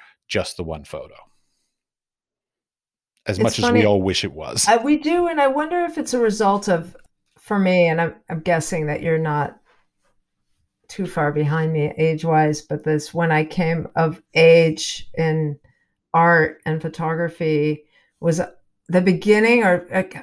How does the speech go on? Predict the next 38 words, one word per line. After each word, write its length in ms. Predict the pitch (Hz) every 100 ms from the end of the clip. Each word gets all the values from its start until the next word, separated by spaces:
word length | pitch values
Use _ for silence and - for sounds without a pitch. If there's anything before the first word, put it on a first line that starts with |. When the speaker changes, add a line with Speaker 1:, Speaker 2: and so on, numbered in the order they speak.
| -
Speaker 2:
kind 260 | - 233 233
of, 240 | 196 196 -
I 80 | 190
mean, 140 | 196
there's 160 | 196 190
still 200 | - 208
this 200 | 190 -
vestige 480 | 190 190 - 175 175
of 100 | 165
modernist 640 | 160 175 175 170 165 -
teaching 560 | - 175 - 175 160 160
and 140 | 151
photography 920 | 156 165 180 180 175 175 160 156 151
of 360 | - 151 147 -
the 100 | -
idea 580 | 151 147 160 160 165 156
that, 300 | 151 147 - _ _ _ _ - -
at 100 | 190
the 100 | 202
same 280 | - 226
time, 260 | 208 190 175
extreme 580 | 180 175 - 185 175 165
kind 160 | 165 156
of 80 |
postmodernism 1040 | 156 185 180 170 156 151 151 143 160 151 147 _ _ _ _ _
kind 160 | 165 147
of 100 | -
clashing, 580 | - 180 175 - 160
but 120 | 147 147
there 80 | 156
was 140 | 151
also 240 | 156 -
this 200 | 151 151 -
idea 520 | 160 151 - 170 170
that 200 | 156 -
the 60 | 151
picture 460 | - 160 - 170
itself 680 | 151 - - 151 151 - -